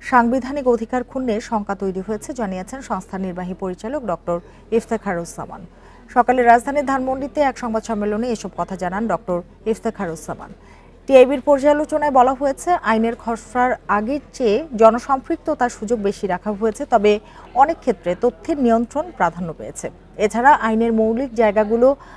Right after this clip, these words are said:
আরও বেশি জটিল হয়েছে। ব্যক্তি স্বার্থ রক্ষার চেয়ে ব্যবসা বাণিজ্যের প্রসার গুরুত্ব পেয়েছে। ব্যক্তিগত উপাত্ত সুরক্ষা আইনের অধীনে কমিশন গঠনের দাবি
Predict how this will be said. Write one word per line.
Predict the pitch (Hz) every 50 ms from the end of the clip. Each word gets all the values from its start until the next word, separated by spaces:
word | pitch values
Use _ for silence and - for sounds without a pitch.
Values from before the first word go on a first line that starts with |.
| - -
আরও | - 196 208 220 254
বেশি | 240 277 - -
জটিল | 269 202 202 190 - 214 202 185 -
হয়েছে। | 175 139 - - - 160 - - - - -
ব্যক্তি | 202 214 226 220 - 277
স্বার্থ | 254 - 254 233 233 - -
রক্ষার | 294 302 302 - - 302 294 - -
চেয়ে | - 311 339 370 381 - - - - 202
ব্যবসা | 190 214 208 196 226 - - 285
বাণিজ্যের | 262 269 269 277 269 240 294 285
প্রসার | - - 226 220 - 240 247 254
গুরুত্ব | 214 196 185 160 - - 165 -
পেয়েছে। | 117 117 - - - 170 - - - - - - - - - - -
ব্যক্তিগত | 208 247 254 247 294 277 294 285 -
উপাত্ত | 320 311 285 - 294 294 - -
সুরক্ষা | 320 - 285 285 285 285 - 277 277
আইনের | 269 254 254 247 254 240
অধীনে | 240 226 208 247 240 214 202
কমিশন | - 233 214 220 220 - 240 226 220
গঠনের | 208 202 202 - - - 254 254 214
দাবি | 208 202 190 196